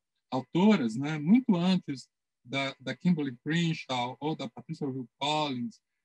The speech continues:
é, acionarem essas categorias com o nome de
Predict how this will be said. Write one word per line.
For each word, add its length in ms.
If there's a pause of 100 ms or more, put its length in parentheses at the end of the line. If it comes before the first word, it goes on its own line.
(140)
é, 120
acionarem 800
essas 260
categorias 600 (220)
com 80
o 100
nome 360
de 440